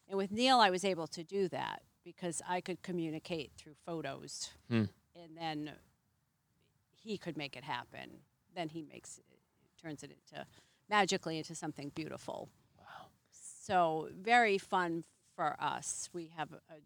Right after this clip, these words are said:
Speaker 1: good way of doing that.
Speaker 2: No, it's very clear to just the partnership and how important that is to the success of, of this place. And,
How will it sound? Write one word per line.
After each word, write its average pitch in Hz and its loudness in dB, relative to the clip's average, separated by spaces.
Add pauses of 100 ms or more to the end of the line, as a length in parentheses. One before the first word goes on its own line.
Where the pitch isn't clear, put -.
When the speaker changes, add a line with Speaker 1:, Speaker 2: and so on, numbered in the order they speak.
Speaker 1:
good 156 -4
way 147 -6
of 147 -10
doing 151 -16
that. 65 -4 (760)
Speaker 2:
No, 101 12
it's 92 8
very 101 12
clear 92 12
to 85 6 (200)
just - 6
the - 4
partnership 80 4
and 87 0
how 80 8 (380)
important 90 4
that 76 6
is 78 4
to 78 4 (300)
the 87 6
success - 4
of, 78 2 (140)
of 85 2
this - 2
place. 80 2
And, 82 6